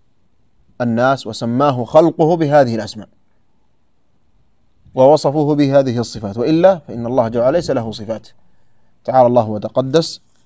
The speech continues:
عن قولهم. فلما خلق الخلق، يعني ولما خلق الخلق صار له اسم الخالق وصارت له صفة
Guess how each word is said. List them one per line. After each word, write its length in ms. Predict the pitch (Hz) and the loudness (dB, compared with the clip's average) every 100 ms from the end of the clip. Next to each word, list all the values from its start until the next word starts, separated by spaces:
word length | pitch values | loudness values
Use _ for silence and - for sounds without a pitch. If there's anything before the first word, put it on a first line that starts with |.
| _ _ _ - | _ _ _ -2
عن 180 | 139 | 0
قولهم. 400 | 120 135 110 95 - - | 4 4 2 -4 -6 2
فلما 320 | 196 180 147 | 4 4 4
خلق 280 | 160 147 123 | 4 4 2
الخلق، 420 | 117 185 196 _ _ _ _ _ _ _ _ _ _ _ _ _ _ _ _ _ _ - | 2 0 0 _ _ _ _ _ _ _ _ _ _ _ _ _ _ _ _ _ _ -8
يعني 300 | 120 117 123 | -4 -4 -2
ولما 320 | 135 151 143 | -2 0 0
خلق 280 | 131 139 127 | 2 2 2
الخلق 300 | 113 156 156 | 0 -2 -2
صار 240 | 170 147 | 2 4
له 240 | 139 131 151 | 4 2 -2
اسم 300 | - 175 180 _ _ _ _ _ _ - | -8 -10 -12 _ _ _ _ _ _ 0
الخالق 600 | 143 - 135 147 156 _ _ _ _ _ _ _ _ _ _ - | 0 4 4 4 2 _ _ _ _ _ _ _ _ _ _ -8
وصارت 420 | 131 147 135 127 | -4 0 0 0
له 200 | 135 120 | -2 -2
صفة 320 | - 143 143 | -4 -4 -4